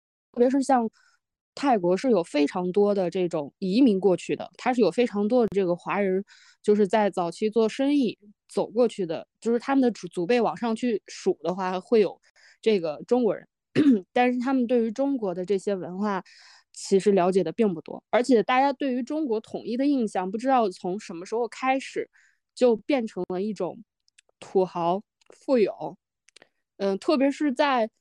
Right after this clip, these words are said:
作为一个粉丝的一个状态下，很多人都觉得中国人的钱特别好赚，就是中国人特别喜欢给他们的这种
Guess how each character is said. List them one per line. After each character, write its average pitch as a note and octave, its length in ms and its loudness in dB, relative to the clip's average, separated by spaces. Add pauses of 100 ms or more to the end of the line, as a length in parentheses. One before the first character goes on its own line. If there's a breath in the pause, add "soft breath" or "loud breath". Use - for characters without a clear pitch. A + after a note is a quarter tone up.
(120)
作 D4 160 0
为 D4+ 140 2
一 D4 60 0
个 D4 160 -4
粉 G3 320 -2
丝 D4+ 320 -4
的 A#3+ 160 2
一 F3+ 100 0
个 F#3+ 280 -2 (100)
状 C4 240 2
态 E3+ 280 -10
下， F#3 300 -8 (920)
很 F#3+ 220 0
多 C#4+ 140 4
人 E4+ 120 2
都 C#4+ 140 2
觉 F#3+ 200 -4
得 G3+ 100 -2
中 D4 180 -4
国 A3 160 0
人 A3 120 -4
的 B3+ 80 -4
钱 G3 280 -12
特 C4+ 140 -4
别 G#3 100 0
好 F#3 180 -8
赚， F#3+ 240 -8 (200)
就 C4+ 140 0
是 C4+ 160 0
中 G4 240 2
国 G3 180 2 (120)
人 F#3 160 -4 (280 soft breath)
特 D#4 160 -2
别 C4+ 140 2
喜 - 260 -8
欢 G#3 240 -2
给 G3+ 160 -2
他 G#3 220 -4
们 A3 100 0
的 G3 120 -2
这 G3 180 0
种 F3+ 280 -6